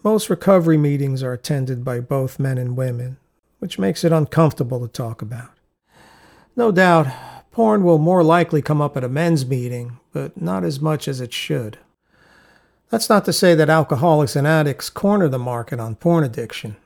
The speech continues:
Oh no. Remember, Pornhub received over thirty-three point five billion site visits during two thousand eighteen alone.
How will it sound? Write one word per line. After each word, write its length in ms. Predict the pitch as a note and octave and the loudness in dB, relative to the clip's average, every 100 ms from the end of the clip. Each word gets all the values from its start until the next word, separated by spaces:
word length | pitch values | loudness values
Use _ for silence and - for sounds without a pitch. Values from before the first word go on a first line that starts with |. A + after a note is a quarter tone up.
| - | -2
Oh 160 | D#3+ | 2
no. 320 | F3+ D3+ C#3 G#2 _ _ _ | 4 2 -2 -8 _ _ _
Remember, 540 | D#3 D#3 F#3+ F3 C#3 C3 _ _ _ _ | 0 4 4 2 0 -6 _ _ _ _
Pornhub 720 | - G#3 A3 G3 D3+ C3+ B2 | 0 2 4 4 4 2 -2
received 560 | C#3 - D#3 D3+ C3+ - - | -8 -2 0 0 -2 -6 0
over 320 | D3 C3+ C3+ | 2 2 -4
thirty-three 720 | - G3 G3 F#3+ E3+ E3+ E3+ | -2 2 4 4 0 2 2
point 340 | E3 E3+ D#3 - | 2 0 0 -2
five 400 | E3 D#3 D#3 C3 | -2 0 0 0
billion 380 | D3+ D3 C3+ | 0 0 -2
site 480 | C3 - D#3+ D3+ - | -4 -2 0 0 -4
visits 500 | C#3 A#2+ A#2+ B2 - | -8 -8 -10 -14 -14
during 340 | - C3 A#2+ A2+ | -8 -6 -6 -8
two 220 | - D3+ | -2 -2
thousand 460 | - C3 A#2+ B2 | -2 -4 -4 -6
eighteen 420 | B2 A#2+ - C3+ B2 | -6 -8 -6 -6 -4
alone. 540 | A2+ B2+ B2 A2+ A2 | -6 -6 -6 -8 -14